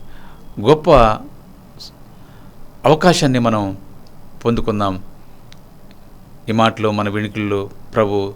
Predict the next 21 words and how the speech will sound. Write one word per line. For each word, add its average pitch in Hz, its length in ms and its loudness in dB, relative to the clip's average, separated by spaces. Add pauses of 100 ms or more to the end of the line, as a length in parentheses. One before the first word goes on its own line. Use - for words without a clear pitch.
(160)
ఫలింపజేసి 104 760 -2
దీవించి 98 580 -6 (420)
ఆశీర్వదించిన 95 640 -4
గాక. - 240 -6
ప్రార్థన 147 260 4
చేసుకుందాం. 92 520 -6 (520)
ప్రేమ 160 220 8
గల 139 80 8
తండ్రి, 120 380 4
నీకు 135 180 0
స్తోత్రాలు 107 520 0
చేస్తున్న 101 280 -4
ప్రభువా, 101 420 0 (960)
విన్న 104 220 0
మాటలను 110 340 0
బట్టి 104 320 0
నీకు 113 340 -6
స్తుతులు, 104 520 -6
కృతజ్ఞతలు 104 380 -4
చెల్లిస్తున్నాం. 95 600 -6 (300)
అవునయ్యా, 104 420 0